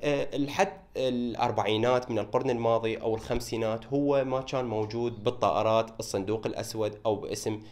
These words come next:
البلاك بوكس مثل ما معروف، وراح أقول لكم ليش إحنا سميناه هيك أصلًا، أو العفو ليش هم طلقوا عليه هذا الاسم صناع الطائرات ومنظمات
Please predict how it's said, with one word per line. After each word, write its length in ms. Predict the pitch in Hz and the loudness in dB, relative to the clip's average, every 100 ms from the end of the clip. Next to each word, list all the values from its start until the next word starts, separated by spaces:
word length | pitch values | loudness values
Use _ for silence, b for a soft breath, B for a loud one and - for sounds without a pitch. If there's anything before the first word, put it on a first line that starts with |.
| - | -10
البلاك 480 | 113 110 95 87 - | -8 -2 0 0 0
بوكس 280 | 104 - - | -2 -2 -4
مثل 200 | 92 104 | -4 -2
ما 80 | 95 | -2
معروف، 400 | 90 - - - | -2 -4 -2 0
وراح 200 | 208 190 | 0 2
أقول 220 | 185 120 | 2 0
لكم 180 | - 107 | 0 -2
ليش 180 | 104 - | -2 -2
إحنا 180 | 113 | -6
سميناه 420 | 95 92 92 104 107 | -6 -4 -2 -2 -2
هيك 320 | 104 - - | -6 -8 -4
أصلًا، 300 | 123 - 90 - | -4 -2 -8 -2
أو 200 | 113 98 | -2 -2
العفو 340 | - 110 117 | -4 -4 -2
ليش 260 | 113 120 120 B B - | -2 -2 -4 B B -2
هم 240 | 180 165 | 2 4
طلقوا 360 | 143 135 - 110 | 4 2 4 2
عليه 360 | 117 127 117 113 | 4 2 2 0
هذا 100 | 107 | 0
الاسم 300 | 95 - 110 | -4 -6 -6
صناع 380 | 110 107 101 | -2 0 0
الطائرات 480 | 104 98 101 107 - | 0 0 0 0 -4
ومنظمات 560 | 98 90 95 90 95 | -6 -4 -4 -4 -6